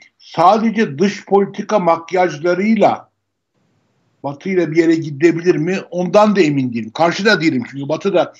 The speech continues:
çok pragmatik davranabiliyor. Fazla pragmatik davranabiliyor hatta yani. Biden bence şey sözünden çok saptı. "Ben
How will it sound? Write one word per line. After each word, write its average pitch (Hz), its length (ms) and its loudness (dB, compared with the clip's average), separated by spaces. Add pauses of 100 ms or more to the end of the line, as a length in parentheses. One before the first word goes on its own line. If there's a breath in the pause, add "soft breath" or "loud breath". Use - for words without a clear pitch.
(220 soft breath)
çok 190 260 -6
pragmatik 151 500 -2
davranabiliyor. 131 720 -4 (580)
Fazla 131 360 -2
pragmatik 110 520 -8
davranabiliyor 104 580 -8
hatta 90 360 -12
yani. 131 340 -6 (520 loud breath)
Biden 127 460 6 (260 loud breath)
bence 127 280 2
şey 135 260 0
sözünden 120 460 2
çok 135 240 -2
saptı. - 500 -10 (460 loud breath)
"Ben 127 300 2